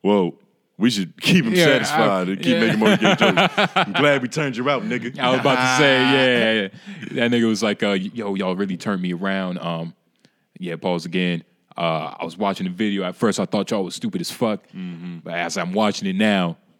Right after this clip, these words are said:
Speaker 2: very insightful.
Speaker 1: Yeah.
Speaker 2: A lot of perspective.
Speaker 1: Mm-hmm.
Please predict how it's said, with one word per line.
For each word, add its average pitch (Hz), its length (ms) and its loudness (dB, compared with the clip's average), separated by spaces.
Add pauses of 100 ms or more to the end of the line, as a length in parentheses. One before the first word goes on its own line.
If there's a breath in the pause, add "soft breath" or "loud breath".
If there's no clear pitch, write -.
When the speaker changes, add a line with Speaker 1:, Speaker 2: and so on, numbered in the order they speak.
(140)
Speaker 2:
very 95 300 -2
insightful. 92 720 -2
Speaker 1:
Yeah. 90 380 -8
Speaker 2:
A 90 80 -8
lot 87 220 -4
of 92 60 -8
perspective. 92 600 -4
Speaker 1:
Mm-hmm. 90 460 -12